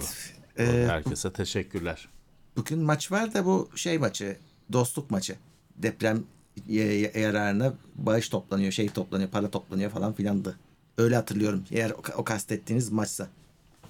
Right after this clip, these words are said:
Speaker 2: Ee, Beşiktaş'ın maçı
Speaker 1: Bilmiyorum.
Speaker 2: hatta. Ee, evet. Şimdi bakalım.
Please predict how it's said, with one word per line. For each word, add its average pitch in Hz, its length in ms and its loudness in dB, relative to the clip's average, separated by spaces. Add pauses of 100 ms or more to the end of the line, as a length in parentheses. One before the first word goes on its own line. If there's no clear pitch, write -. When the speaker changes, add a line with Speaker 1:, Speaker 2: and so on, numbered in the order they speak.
(2250)
Speaker 2:
Ee, 107 480 2 (280)
Beşiktaş'ın - 480 -4
maçı 90 280 -2
Speaker 1:
Bilmiyorum. 78 260 -6 (2500)
Speaker 2:
hatta. 104 80 -2
Ee, 104 320 -2
evet. - 560 0 (1000)
Şimdi 101 320 -2
bakalım. 87 440 -6